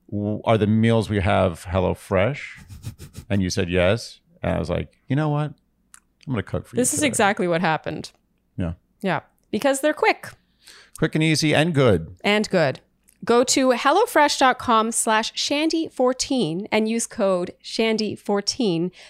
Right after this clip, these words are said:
Speaker 2: to get up to fourteen free meals plus free shipping.
Speaker 1: You could live for a month
Speaker 2: <laughs>
Speaker 1: on that. Go to hellofresh dot com slash shandy fourteen. That's shandy one four, and use code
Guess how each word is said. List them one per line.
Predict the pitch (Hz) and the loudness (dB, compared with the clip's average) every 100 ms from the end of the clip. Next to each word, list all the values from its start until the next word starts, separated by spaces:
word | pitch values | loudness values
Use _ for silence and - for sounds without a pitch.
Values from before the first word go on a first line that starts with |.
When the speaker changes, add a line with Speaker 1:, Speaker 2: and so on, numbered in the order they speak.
| - | -4
Speaker 2:
to | 233 | 0
get | 269 - | 0 0
up | 269 269 | 0 0
to | - 269 | -2 -2
fourteen | - 311 359 349 - 285 214 170 - | 2 4 4 2 0 2 2 -2 -8
free | - 254 277 | -4 0 2
meals | 277 247 196 151 - - - _ | 4 4 2 0 -4 -8 -12 _
plus | - 302 - - | 2 2 2 -4
free | - 214 | -4 -2
shipping. | - 262 - 185 - _ _ _ _ _ _ | -2 -2 -4 -8 -14 _ _ _ _ _ _
Speaker 1:
You | - 160 | 0 2
could | 202 | 2
live | 160 156 175 120 | 0 2 2 0
for | - - 113 | -4 2 4
a | |
month | 104 113 95 - - 466 466 | 6 4 2 2 2 0 0
Speaker 2:
<laughs> | 554 554 571 | -2 0 0
Speaker 1:
on | 92 85 | 0 0
that. | 76 - - - _ _ - | -2 -6 -10 -20 _ _ -10
Go | - 104 | 0 4
to | 101 101 98 87 | 4 4 2 0
hellofresh | 92 107 104 107 110 107 - 90 107 - - - _ - | 2 4 4 2 0 -4 0 2 2 -4 -16 -20 _ -2
dot | 95 95 | 0 2
com | 98 90 92 | 0 2 0
slash | - 95 90 | 0 0 0
shandy | - 107 104 107 107 | 0 0 0 0 -2
fourteen. | - - - 107 117 98 87 92 | -6 -14 0 0 0 0 0 0
That's | 90 | -2
shandy | - 107 98 101 | -4 -2 0 0
one | 98 101 | 0 -2
four, | 113 - 78 71 101 | -2 -2 -2 -2 -2
and | - 98 | 0 2
use | 101 123 113 | 4 2 0
code | - - 160 107 82 85 95 | -6 -2 2 2 2 -2 -6